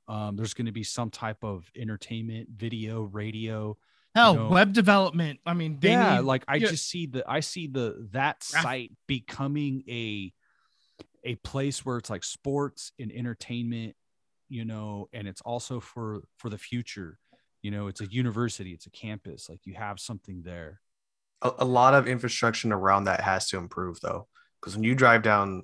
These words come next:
Speaker 3: Hagenberger, or you drive down International or East Fourteenth, if you grew up here, it's, it's, it's sketchy, man. I mean,
Speaker 1: sure.
Speaker 3: it, it needs to be, it needs to be improved.
Speaker 1: But that's the o-, that's the only way you're gonna be able to improve it, unfortunately,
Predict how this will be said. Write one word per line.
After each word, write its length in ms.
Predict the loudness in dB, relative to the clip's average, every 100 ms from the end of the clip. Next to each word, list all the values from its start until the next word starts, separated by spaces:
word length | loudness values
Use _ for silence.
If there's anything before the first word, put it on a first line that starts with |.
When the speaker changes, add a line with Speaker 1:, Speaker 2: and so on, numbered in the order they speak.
| -2
Speaker 3:
Hagenberger, 800 | 0 0 0 0 0 -2 -4 -4
or 40 |
you 140 | -6
drive 260 | 0 2 2
down 360 | 2 0 -2 -4
International 840 | -6 -4 -2 -2 -2 -4 -6 -8 -8
or 160 | -6 -4
East 180 | -6
Fourteenth, 420 | -4 -6 -6 -8 -8
if 80 |
you 60 | -8
grew 200 | -4 -4
up 100 | -4
here, 200 | -4 -6 -8 _ _ _ _ _ _ _ _ _ _ -10
it's, 240 | -8 -6 -4
it's, 200 | -2 0 -2 0
it's 280 | -2 -2 -2
sketchy, 520 | 0 0 -2 -4 -4
man. 400 | -2 -2 -4 -8 _
I 100 | 0
mean, 260 | 2 2 2
Speaker 1:
sure. 340 | 0 -2 -2
Speaker 3:
it, 140 | -2 -4 _ _ _
it 140 | 0
needs 260 | 4 4 2
to 80 | 0
be, 200 | 0 0 0
it 80 |
needs 260 | 0 2 0
to 40 | -2
be 80 | -4
improved. 580 | -2 -4 -4 -6 -12 -20 _ _ _ _
Speaker 1:
But 160 | -8 -6
that's 260 | -6 -6
the 140 | -8 -6
o-, 140 | -8 -10
that's 460 | -10 -8 -12 -20 -20 _ _
the 80 | -6
only 300 | -2 0 0
way 240 | -2 -4
you're 120 | -6 -6
gonna 160 | -8
be 140 | -8 -10
able 160 | -12
to 120 | -12 -12
improve 400 | -14 -14 -14 -12
it, 100 | -14
unfortunately, 920 | -14 -16 -18 -18 -20 -18 -16 -18